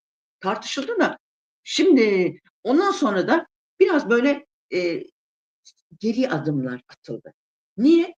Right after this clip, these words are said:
Çünkü bilim insanları, bu konudaki bilim insanları uyarılarını ortaya koymaya başladılar.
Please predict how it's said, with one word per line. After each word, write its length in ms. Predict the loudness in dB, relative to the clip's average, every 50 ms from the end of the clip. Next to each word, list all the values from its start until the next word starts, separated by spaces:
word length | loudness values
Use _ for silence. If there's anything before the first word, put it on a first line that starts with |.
| _ _
Çünkü 440 | -10 -6 -4 -4 -4 -4 -6 -6
bilim 240 | -4 -2 0 2 4
insanları, 680 | 4 4 2 0 -6 -8 -8 -6 -8 -10 -12 -16 -18 -20 _ _ -12
bu 120 | -10 -6
konudaki 380 | -4 -4 -4 -4 -6 -8 -8 -6
bilim 180 | -6 -4 -4
insanları 580 | -4 -6 -6 -8 -10 -10 -10 -10 -12 -12 -12 -14 _ _ _ _ _ _ -2
uyarılarını 800 | 2 4 4 4 2 0 -2 -4 -6 -6 -6 -6 -8 -10 -10 -12 _ _ _ -4
ortaya 420 | -4 -4 -4 -4 -8 -10 -10 -10
koymaya 400 | -8 -8 -6 -6 -4 -6 -6 -8
başladılar. 500 | -10 -14 -16 -16 -20 -20 -18 -18 -18 -18